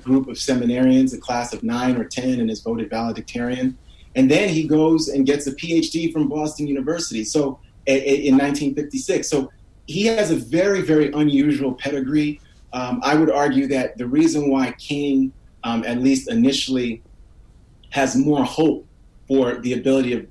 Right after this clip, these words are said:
American democracy and democratic institutions to reform themselves is because of that history. Malcolm has been not just in prison, but Malcolm, uh,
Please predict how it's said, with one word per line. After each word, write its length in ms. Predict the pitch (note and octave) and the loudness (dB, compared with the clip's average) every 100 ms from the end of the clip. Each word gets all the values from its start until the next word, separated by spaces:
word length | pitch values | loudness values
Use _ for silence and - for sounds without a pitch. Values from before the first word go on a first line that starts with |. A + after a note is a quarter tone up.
| - | -4
American 400 | A#2+ B2+ C3 A#2+ | 0 2 2 0
democracy 560 | A2+ A#2+ B2 A2+ - A2+ | -2 -4 -4 -10 -6 -6
and 80 | A2 | -2
democratic 460 | A#2+ A#2 A2+ A2 | -4 -4 -6 -6
institutions 600 | A2 - - B2+ B2+ A2+ | -8 -12 -8 -6 -6 -8
to 100 | - | -8
reform 600 | A#2 A2+ - D#3+ G3+ G3+ | -6 -6 -2 0 2 2
themselves 560 | C#3 G#2 - A2 A2 - - - - - | 0 -2 -6 -4 -4 -6 -18 -20 -20 -10
is 180 | C#3+ C3 | -6 -4
because 400 | A2 B2+ D3+ D3+ | -2 -2 0 0
of 120 | B2+ | -2
that 260 | G#2+ A2 G#2 | -4 -6 -8
history. 440 | - A2+ - F#2+ - - - | -10 -10 -12 -18 -20 -20 -2
Malcolm 680 | C3 E3+ G3 F#3+ E3+ B2+ A#2 - - | 2 2 2 0 0 0 -4 -14 -4
has 220 | C3 - | -2 0
been 460 | C3+ C#3+ C3 A#2+ | 0 4 2 4
not 240 | C3 D#3 D#3+ | 2 0 0
just 300 | D3 - - | -2 -2 -6
in 160 | A2 | -8
prison, 500 | - F#3 E3 A#2+ A2 - - | -4 -2 -2 -2 -6 -10 -8
but 120 | C3 | 0
Malcolm, 640 | B2+ D3+ E3+ C#3+ C3 - - - | 2 4 0 0 -2 -4 -18 -14
uh, 300 | - - | -14 -12